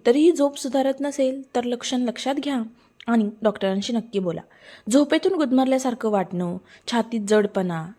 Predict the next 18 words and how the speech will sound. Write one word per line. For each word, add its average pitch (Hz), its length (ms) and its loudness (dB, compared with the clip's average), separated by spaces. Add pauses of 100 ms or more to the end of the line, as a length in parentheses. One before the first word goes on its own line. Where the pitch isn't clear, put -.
श्वास 214 300 -2
घ्यायला 202 240 0
त्रास 170 680 -8 (760)
किंवा 247 320 0 (400)
अनावश्यक 294 520 2
चिंता, 233 520 2
भीती 202 560 -2
जे 277 100 6
डिप्रेशनचं 311 680 0
लक्षण 285 300 -2
असू 240 180 -4
शकतं. - 320 -8 (1160)
So 254 100 4
यावेळेस 220 400 0
डॉक्टरांचा 196 420 -2
सल्ला 202 280 -2
आवश्यक 190 460 -6
आहे. 170 360 -14